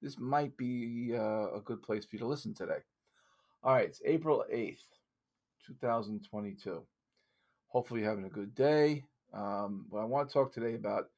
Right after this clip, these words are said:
is how pulse shockwave therapy works and why it's particularly effective for shoulder pain.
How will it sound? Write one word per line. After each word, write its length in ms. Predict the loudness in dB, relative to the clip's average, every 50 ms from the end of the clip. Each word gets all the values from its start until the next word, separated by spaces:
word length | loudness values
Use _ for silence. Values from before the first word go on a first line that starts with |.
| _ _ _ _ _
is 140 | -12 -10 -4
how 260 | 0 0 0 0 0 -6
pulse 380 | 0 4 4 4 4 2 -6 -16 _ _
shockwave 640 | -14 0 4 4 4 4 2 0 -2 -2 -2 -2 -4 _
therapy 320 | -2 -2 -2 -2 -4 -8 -14 -6
works 540 | 2 6 6 6 6 4 -2 -12 -14 -14 -16 _ _ _ _ _ _ _ _ _ _ _ _ _
and 340 | -4 -2 0 0 0 -2 -4 -6 -4
why 280 | 0 2 4 4 4
it's 120 | 2 0 -4
particularly 400 | -10 -12 -10 -10 -8 -6 -6 -6
effective 400 | -6 0 2 2 2 2 -6 -14
for 80 | -16
shoulder 380 | -10 -2 0 2 2 2 0 -4
pain. 400 | -4 -4 -4 -4 -2 -4 -6 -8